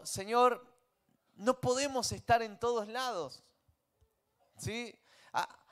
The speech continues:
a lo sumo podemos estar con uno o dos personas, pero estar con todas las necesidades y todos los problemas que,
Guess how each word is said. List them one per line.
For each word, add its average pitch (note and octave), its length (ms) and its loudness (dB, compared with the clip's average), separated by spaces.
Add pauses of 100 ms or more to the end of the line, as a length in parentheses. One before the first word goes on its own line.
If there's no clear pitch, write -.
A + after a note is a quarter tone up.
(500)
a G3 160 2
lo G#3 120 2
sumo D4+ 400 2
podemos B3 680 2 (640)
estar C4 400 4
con A3+ 200 2
uno C4+ 280 2
o A3+ 60 2
dos B3 200 0
personas, G#3+ 680 -4 (840)
pero G#3 760 6 (540)
estar B3+ 360 2
con A3+ 320 -2
todas B3+ 300 4
las G3+ 160 0
necesidades G3 800 0
y F3 40 -14 (100)
todos B3+ 260 2
los G#3 120 0
problemas G3+ 560 -2
que, E3+ 340 -4